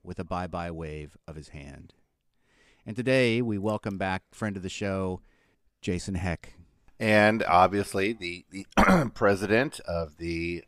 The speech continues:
Speaker 2: uh, Alexei Kronstein fan club here in Kansas City. I, we have all, all of us are, there are seven of us, and we, we really work hard to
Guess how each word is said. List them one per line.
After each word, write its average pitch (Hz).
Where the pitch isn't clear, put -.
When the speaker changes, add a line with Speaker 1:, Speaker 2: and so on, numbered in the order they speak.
Speaker 2:
uh, 82
Alexei 85
Kronstein 87
fan 90
club 92
here 92
in 87
Kansas 82
City. 92
I, 85
we 82
have 80
all, 90
all 101
of 110
us 127
are, 87
there 85
are 85
seven 123
of 104
us, -
and 85
we, 85
we 87
really 87
work 87
hard 85
to 82